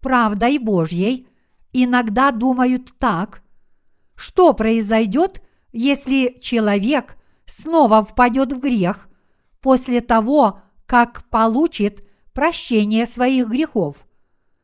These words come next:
Неужели этот человек снова станет грешником?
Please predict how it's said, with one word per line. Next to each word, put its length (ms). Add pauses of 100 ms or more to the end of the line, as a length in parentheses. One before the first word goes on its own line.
(220)
Неужели 760 (180)
этот 360
человек 680 (320)
снова 800
станет 680
грешником? 840